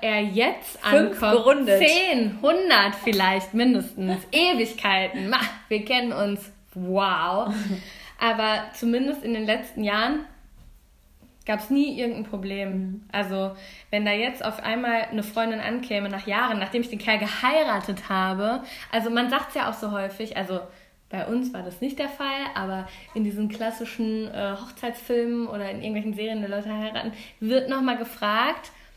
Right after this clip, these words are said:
Speaker 2: Gibt
Speaker 1: wer
Speaker 2: es
Speaker 1: was
Speaker 2: hier
Speaker 1: dagegen
Speaker 2: jemand?
Speaker 1: hat,
Speaker 2: Genau.
Speaker 1: der hat, kann jetzt sprechen oder für immer schweigen. Und genauso sehe ich das. Vor der Hochzeit hätte mir jede Freundin nochmal ihre Bedenken sagen können. Und ich hätte mir die mit Sicherheit auch zu Herzen genommen und, äh,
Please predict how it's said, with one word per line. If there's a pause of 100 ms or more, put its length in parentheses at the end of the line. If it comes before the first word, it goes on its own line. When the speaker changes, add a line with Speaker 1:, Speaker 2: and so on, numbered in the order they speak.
(360)
Speaker 2:
Gibt
Speaker 1:
wer
Speaker 2:
es
Speaker 1:
was
Speaker 2:
hier
Speaker 1:
dagegen
Speaker 2:
jemand? (120)
Speaker 1:
hat,
Speaker 2:
Genau. (220)
Speaker 1:
der
hat,
kann
jetzt (220)
sprechen
oder
für
immer
schweigen. (240)
Und
genauso
sehe
ich
das.
Vor
der
Hochzeit
hätte
mir
jede
Freundin
nochmal
ihre
Bedenken
sagen
können. (280)
Und
ich
hätte
mir
die
mit
Sicherheit
auch
zu
Herzen
genommen (320)
und,
äh,